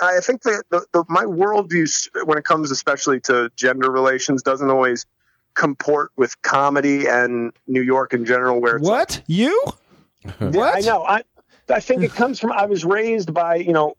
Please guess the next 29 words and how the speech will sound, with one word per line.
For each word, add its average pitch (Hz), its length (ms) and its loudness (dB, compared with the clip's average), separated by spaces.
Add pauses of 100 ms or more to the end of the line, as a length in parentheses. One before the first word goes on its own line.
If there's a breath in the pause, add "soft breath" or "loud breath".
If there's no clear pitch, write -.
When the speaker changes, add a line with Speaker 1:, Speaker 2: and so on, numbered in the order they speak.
(100)
Speaker 1:
both 180 260 0
parents, 143 460 0
but 147 140 2
my 139 100 2
mom 147 340 2
was 135 120 0
sort 139 180 0
of 127 60 -6
the 127 60 2
dominant 127 540 0
figure 120 600 0
in 120 140 -2
the 107 60 -2
house, 110 360 0
and 120 100 -6
that 123 160 2
comes 123 220 0
from 120 160 -6
her 117 180 2
own 123 180 2
upbringing. 110 500 -2
Her 123 160 2
mother 117 280 2
passed 110 380 -2
away 107 260 2
when 107 140 -4
she - 160 -6
was 101 160 -8
nine. 123 520 2